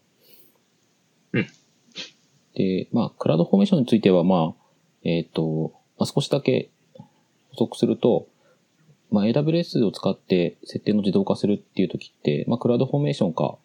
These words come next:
Speaker 2: えっと、オプスワークスかっていうのがあると思うんですけど、オプスワークスは、
Speaker 1: うん。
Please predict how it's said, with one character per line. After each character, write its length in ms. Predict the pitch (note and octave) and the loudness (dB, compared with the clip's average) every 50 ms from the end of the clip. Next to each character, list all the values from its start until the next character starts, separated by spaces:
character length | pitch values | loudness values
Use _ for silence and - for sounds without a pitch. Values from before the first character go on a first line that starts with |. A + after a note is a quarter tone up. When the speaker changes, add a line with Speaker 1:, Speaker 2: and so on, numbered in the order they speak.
| _ _ _ _ _ | _ _ _ _ _
Speaker 2:
え 100 | - F2 | -4 -4
っ 40 | - | -2
と、 120 | - E2 F2 - - _ _ _ _ _ _ _ _ _ _ _ _ | -2 -2 -4 -4 -6 _ _ _ _ _ _ _ _ _ _ _ _
オ 40 | - | -16
プ 60 | - | -14
ス 120 | - - G2+ | -4 -2 0
ワ 100 | F#2+ F2 | 0 0
ー 60 | - | -4
ク 100 | - - | -8 -14
ス 260 | - - - - - - _ _ _ - - _ _ _ | -10 -8 -6 -8 -8 -10 _ _ _ -20 -20 _ _ _
か 120 | - F#2 F2 | -4 -4 -4
っ 60 | - _ _ _ | -4 _ _ _
て 80 | - A#2+ | 0 2
い 20 | |
う 40 | A#2+ | 2
の 60 | G#2+ | 2
が 60 | F2+ E2+ | 2 0
あ 40 | |
る 60 | E2+ E2 | 0 -2
と 80 | - | -2
思 100 | E2 E2 | -2 -2
う 40 | - | -4
ん 20 | |
で 60 | - - | -6 -6
す 80 | - | -4
け 80 | - D#2+ | -2 0
ど、 220 | F2+ F2+ - - - _ - | 0 0 -2 -2 -8 _ -12
オ 60 | - | -12
プ 100 | - - | -10 -4
ス 100 | - - | -2 -2
ワ 60 | F#3 | -2
ー 20 | F#3+ | -2
ク 80 | - | -2
ス 80 | - - | 0 0
は、 100 | - D#2+ | 2 2
Speaker 1:
う 40 | - | 0
ん。 140 | F#2 - | -2 -8